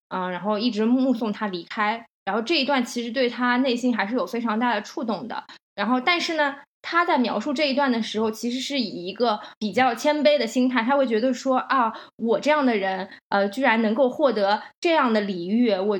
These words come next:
我是觉得很满意，很满足的。”就是其实他是被大城市真正蹂躏过的，然后当他能够获得这些机会的时候，他是非常珍惜的，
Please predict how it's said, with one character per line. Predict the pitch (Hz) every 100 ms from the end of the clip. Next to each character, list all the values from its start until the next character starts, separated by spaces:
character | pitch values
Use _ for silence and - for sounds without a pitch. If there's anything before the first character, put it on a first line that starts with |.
| - 196
我 | 208
是 | 247
觉 | 254 240
得 | 269
很 | 233 214
满 | 254 196 185
意， | 185 -
很 | - 226
满 | 302 - 165
足 | 180 170
的。” | 226 202 - - -
就 | 349
是 |
其 | 254 294
实 | 320
他 | - 359
是 | 370 302
被 | 269
大 | 247 - 240
城 | 214 220
市 | 220 262
真 | 214 320 339
正 | 339 254
蹂 | 185 175
躏 | 240 262
过 | 220 185 190
的， | -
然 | 196
后 | 208
当 | 247 254
他 | 277
能 | 247 185 208
够 | 254 - - _ -
获 | 311 233
得 | 196 196
这 | 247 226
些 | 226 214 220 220 _ -
机 | 277
会 | 294 277
的 | 196
时 | 202 208
候， |
他 | 208 247
是 | 254
非 | 254 285
常 | 226 208
珍 | 269 277
惜 | 277 220 214
的， | -